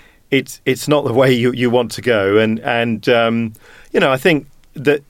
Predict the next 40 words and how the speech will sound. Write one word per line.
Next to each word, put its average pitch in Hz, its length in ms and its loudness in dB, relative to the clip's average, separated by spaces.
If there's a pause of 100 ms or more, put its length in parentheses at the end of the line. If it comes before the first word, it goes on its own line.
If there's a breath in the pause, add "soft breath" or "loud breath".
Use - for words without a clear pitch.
(320)
in, 151 160 2
in 151 200 0
a 139 80 2
weird 165 360 2
way, 107 240 2
that 107 240 0
the, 113 260 -8
the 123 180 -2
kind 139 240 -2
of 113 140 -6
period 151 460 0
since 120 320 -6
nine 117 240 0
eleven, 104 600 -2 (260 soft breath)
if 123 120 -6
I 135 80 0
think 139 260 -2
of 117 140 -2
the 113 200 0 (200 soft breath)
Foreign 127 380 2
Office 107 320 -4
that 110 100 -6
I 101 120 0
joined 104 400 -2
in 98 100 -6
ninety-eight, 95 840 -8 (460 soft breath)
and, 104 300 -4
and 104 300 -8
the 110 80 -4
one 107 260 -2
that 95 120 -6
now 101 220 -4
exists, 95 540 -6
you 120 60 -6
know, 110 80 -6
it, 127 260 -8
it's 123 200 -4
so 160 220 2
different. 98 520 -6
And 101 360 -8